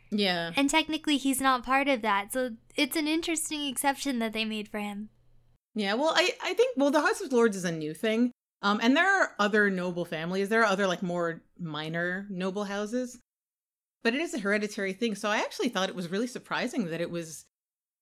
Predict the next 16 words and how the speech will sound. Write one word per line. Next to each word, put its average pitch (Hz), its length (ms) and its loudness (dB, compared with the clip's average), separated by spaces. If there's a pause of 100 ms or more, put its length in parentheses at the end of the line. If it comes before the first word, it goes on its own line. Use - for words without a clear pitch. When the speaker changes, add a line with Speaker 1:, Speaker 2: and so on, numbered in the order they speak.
(320)
Speaker 1:
handed 196 360 -2
to 240 80 2
him, 262 200 2
I 277 80 -2
guess. 277 320 -4
I 180 100 0
get, 208 200 -8
like, 220 200 0
who 339 240 -2
decides 226 500 -2
who's 208 240 -4
a 196 60 -2
lord 180 260 -2
and 165 120 -6
who's 160 160 -10
not? 143 280 -10